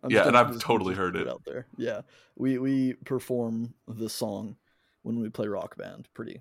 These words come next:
Speaker 1: frequently, and I think this is actually the song that sold me on Arctic Monkeys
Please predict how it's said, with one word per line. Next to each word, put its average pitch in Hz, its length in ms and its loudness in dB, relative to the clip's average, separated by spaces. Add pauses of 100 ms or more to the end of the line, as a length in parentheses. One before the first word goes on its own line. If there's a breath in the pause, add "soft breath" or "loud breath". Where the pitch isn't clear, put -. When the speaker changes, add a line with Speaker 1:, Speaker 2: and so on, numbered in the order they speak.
Speaker 1:
frequently, 110 680 -12 (540)
and 120 120 -8
I - 40 -4
think 147 220 -4
this 247 160 -4
is 185 160 -6
actually 127 640 0 (220)
the 123 140 -6
song 117 300 -2
that 107 120 -6
sold 107 320 -4
me 107 80 -8
on 107 100 -8
Arctic 110 340 -8
Monkeys 101 680 -12